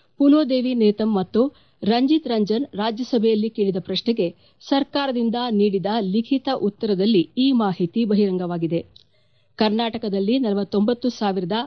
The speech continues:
ಆರುನೂರ ಎಪ್ಪತ್ತೊಂಬತ್ತು ಸರ್ಕಾರಿ ಶಾಲೆಗಳಿವೆ. ಈ ಪೈಕಿ ಐದು ಸಾವಿರದ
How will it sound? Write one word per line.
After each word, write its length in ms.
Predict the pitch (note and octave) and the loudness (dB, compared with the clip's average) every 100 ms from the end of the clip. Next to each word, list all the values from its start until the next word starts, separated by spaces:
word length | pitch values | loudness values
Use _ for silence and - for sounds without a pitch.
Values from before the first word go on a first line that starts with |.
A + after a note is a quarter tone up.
| _ - | _ -6
ಆರುನೂರ 360 | G#3 A3 A#3 B3+ - | -2 -2 -2 -4 -4
ಎಪ್ಪತ್ತೊಂಬತ್ತು 680 | F#3 G3+ - G3+ A3 A3+ B3+ C4 _ _ _ - | -4 -6 -2 0 0 0 -4 -4 _ _ _ -2
ಸರ್ಕಾರಿ 440 | A#3 G#3+ A3+ A3+ | 0 0 -2 -2
ಶಾಲೆಗಳಿವೆ. 560 | A#3 G#3 F#3+ F#3+ F3+ A3 - _ _ _ | -2 -2 -2 -2 0 -2 -4 _ _ _
ಈ 100 | C#4+ E4 | 4 4
ಪೈಕಿ 440 | C4 G#3+ F#3 G#3+ C#4+ _ _ _ _ | 4 0 0 -4 -6 _ _ _ _
ಐದು 280 | A#3 D4+ F4 | 2 4 2
ಸಾವಿರದ 480 | E4 B3+ A#3 A#3 | 0 -4 -2 -4